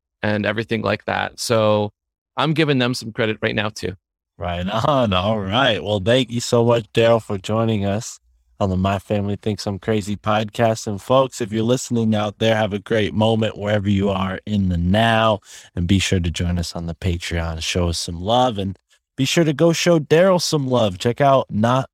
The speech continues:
Speaker 2: Medical Advice. And that's on YouTube, or is it a podcast? I'm not, I wasn't certain about that.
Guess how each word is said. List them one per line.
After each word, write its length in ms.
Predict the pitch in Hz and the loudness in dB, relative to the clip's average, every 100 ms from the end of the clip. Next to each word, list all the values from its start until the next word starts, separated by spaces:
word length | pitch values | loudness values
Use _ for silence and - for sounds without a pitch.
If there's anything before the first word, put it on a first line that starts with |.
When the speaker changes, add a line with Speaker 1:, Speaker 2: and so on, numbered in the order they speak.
| - | -8
Speaker 2:
Medical 580 | 104 117 117 - 117 - | -2 -2 -2 0 0 0
Advice. 800 | 104 90 - 123 143 147 - - _ _ _ _ | -6 -4 -2 2 2 -2 -8 -14 _ _ _ _
And 140 | 107 120 | -2 0
that's 220 | 147 156 | 2 2
on 320 | 143 131 117 | 0 0 -2
YouTube, 520 | 98 135 180 240 226 | 0 0 2 2 2
or 140 | 151 147 | 4 2
is 140 | - | 2
it 80 | 127 | -2
a 60 | |
podcast? 800 | 117 139 123 113 - 80 65 - | -2 2 2 0 -6 -8 -6 -6
I'm 120 | 98 | -2
not, 340 | 104 104 95 73 | 0 0 -2 -2
I 60 | |
wasn't 340 | 104 101 101 95 | -2 -2 -2 -4
certain 280 | 101 95 90 | -4 -4 -6
about 320 | 87 82 - | -6 -6 -4
that. 220 | 76 85 | -6 -6